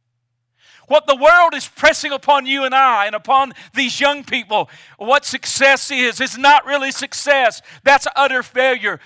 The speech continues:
What is success is how Jesus lived in submission to the Father's will.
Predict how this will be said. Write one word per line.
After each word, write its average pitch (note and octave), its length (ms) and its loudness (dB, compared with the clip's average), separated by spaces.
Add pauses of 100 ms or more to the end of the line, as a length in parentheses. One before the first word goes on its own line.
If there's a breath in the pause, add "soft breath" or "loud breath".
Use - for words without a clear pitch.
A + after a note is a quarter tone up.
(140 soft breath)
What C#4 180 2
is C4+ 120 -6
success C4 520 -2
is B3 140 -10
how A#3+ 200 2
Jesus A#3 580 -8
lived D#3+ 720 -10 (600)
in E3 100 -14
submission F3 580 -12
to D#3+ 120 -20
the D3+ 120 -16
Father's E3 460 -8
will. F#3+ 360 -20